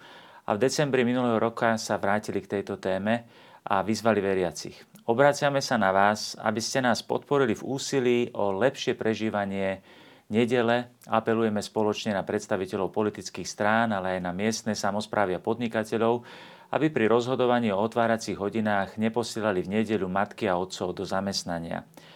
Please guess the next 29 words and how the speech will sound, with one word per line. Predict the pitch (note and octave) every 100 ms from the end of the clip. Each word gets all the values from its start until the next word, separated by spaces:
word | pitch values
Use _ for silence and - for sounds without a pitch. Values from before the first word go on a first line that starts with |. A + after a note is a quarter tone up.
| - - _
Nezabúdajme | D3+ D3+ A#2 B2+ A#2 A2
však, | G2+ B2 B2
že | G2+ G#2
ak | G2 - -
ako | A2 G#2+
kresťania | G2+ F#2+ G#2+ - B2 A2
katolíci | A2 A#2+ C3+ A2 - G2
nezmeníme | A2 C3 C#3 A#2 G#2+ G2 F#2
svoje | - G2+ F#2+
návyky | F#2 A2+ C3 C3+ - E2 - - - - -
a | - F2+ F2+
s |
nimi | C#3 C#3+ A#2+
súvisiace | B2+ B2 B2 B2 A#2
nároky | G#2 A2+ A#2 -
na | F#2+ G2+
druhých, | A2+ G#2+ A2 G#2+ - - - _
nadarmo | G#2+ A#2+ A#2+ A2 G2+ F#2+
budeme | F#2 G2+ F#2+ F2
vzi-, | E2 A2
vyzývať | G2+ A#2+ A#2+ G#2 F#2+ G2+
občianskych | - A2 - G2
predstaviteľov, | G#2 G2 G#2 F#2 F#2 G2 F#2 F2+
aby |
upravili | F#2+ F#2+ F#2+ F#2 F2+
pre-, | F2+ - G2
e, | - G2 F2+
pravidlá | G2+ G#2+ A2 F#2+ F2+
nedeľného | G2+ G2 F#2+ F2